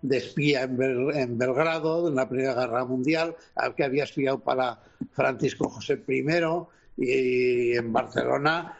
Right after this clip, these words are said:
decía que había, que espiaba para Alfonso trece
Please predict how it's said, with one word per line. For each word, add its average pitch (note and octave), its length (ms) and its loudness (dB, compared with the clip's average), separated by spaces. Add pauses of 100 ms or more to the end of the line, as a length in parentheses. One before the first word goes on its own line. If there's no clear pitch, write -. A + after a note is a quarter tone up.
(120)
decía D3 540 0
que F3+ 100 2
había, C#3+ 400 0 (320)
que C#3+ 100 0
espiaba C3 500 -2
para D#3 280 2
Alfonso D3+ 640 -2
trece D#3 520 -2